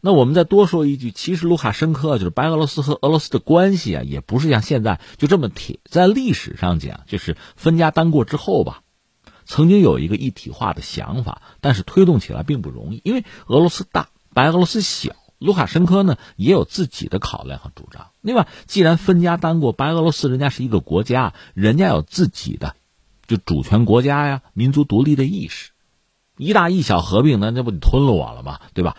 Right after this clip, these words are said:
所以人家更愿意独立，走自己的道路。那么从西方这个角度讲呢，如果真正很好的认清这一点，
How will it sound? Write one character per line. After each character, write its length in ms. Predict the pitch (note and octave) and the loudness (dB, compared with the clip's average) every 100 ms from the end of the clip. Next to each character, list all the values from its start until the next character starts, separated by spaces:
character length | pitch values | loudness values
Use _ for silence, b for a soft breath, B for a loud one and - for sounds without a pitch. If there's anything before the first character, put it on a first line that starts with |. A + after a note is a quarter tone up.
| b | b
所 160 | - B2 | 0 2
以 60 | |
人 180 | F#2+ E2+ | 4 2
家 100 | C3 | 0
更 220 | B2+ B2 | 0 0
愿 180 | G#2 F#2 | 2 2
意 140 | D2 - b b | -2 -6 b b
独 120 | - D#2 | 0 0
立， 140 | D2+ _ _ _ _ _ _ _ _ | 0 _ _ _ _ _ _ _ _
走 260 | - G2+ E2+ | 2 4 4
自 240 | - A2+ | 4 2
己 160 | - A#1+ | 2 -6
的 140 | G#1 | -6
道 220 | - A#1+ | -8 -12
路。 160 | G1+ _ _ _ _ | -14 _ _ _ _
那 120 | G3+ B3+ | -4 0
么 120 | E3 | 2
从 120 | F#3 | 0
西 240 | - A3 F#3+ | 0 0 2
方 200 | F#3+ F3+ | 2 2
这 80 | |
个 120 | C3+ F#2+ | 0 -2
角 200 | D2+ B1+ | -6 -6
度 140 | E2 | -6
讲 240 | C#2 A#1+ | -6 -10
呢， 80 | C#2 | -6
如 160 | F#2 F3 | 0 2
果 200 | A#2+ - b _ | 2 0 b _
真 220 | F#3+ G3+ | 4 4
正 80 | C#3 | 4
很 240 | - B2+ | 2 0
好 200 | - A#1+ | 0 -4
的 120 | - E2+ | -2 2
认 240 | E3 C#3 | 2 2
清 240 | - E3+ | -2 -6
这 80 | D#3+ | -6
一 160 | G#2+ D2+ | -8 -10
点， 200 | A#1+ | -14